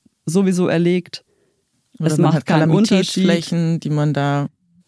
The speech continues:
Speaker 1: Also es gibt
Speaker 2: beachten
Speaker 1: ja
Speaker 2: muss.
Speaker 1: unglaublich viele Gründe, wieso man was macht. Und das ist auch wieder von Revier zu Revier unterschiedlich.
Speaker 2: Mhm.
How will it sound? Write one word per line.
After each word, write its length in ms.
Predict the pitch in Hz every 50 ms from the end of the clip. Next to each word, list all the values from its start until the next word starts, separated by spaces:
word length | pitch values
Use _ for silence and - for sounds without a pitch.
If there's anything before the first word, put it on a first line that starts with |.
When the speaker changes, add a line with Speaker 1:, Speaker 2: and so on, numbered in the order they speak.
| _ _ -
Speaker 1:
Also 160 | 165 170 -
es 60 | -
gibt 120 | 202 175 175
Speaker 2:
beachten 80 | 180 170
Speaker 1:
ja 60 | 165 151
Speaker 2:
muss. 100 | 151 190
Speaker 1:
unglaublich 580 | 202 202 185 190 175 170 - - 160 165 143
viele 380 | - 175 180 170 170 170 170 165
Gründe, 540 | _ _ - 165 175 180 185 185 175 165 156
wieso 240 | 165 156 160 170 175
man 180 | 165 156 156
was 180 | 143 143 - -
macht. 320 | 160 165 180 202 _ -
Und 280 | - - 156 160 156 -
das 160 | 143 156 -
ist 200 | - 190 - -
auch 240 | - 160 175 185 175
wieder 200 | 165 156 160 156
von 160 | - 151 156
Revier 340 | 156 156 165 170 180 185 -
zu 180 | - - 160 156
Revier 320 | 151 156 151 151 - -
unterschiedlich. 840 | - 208 - - 196 - - - 175 - 175 170 165 160 151 147 151
Speaker 2:
Mhm. 160 | 160 165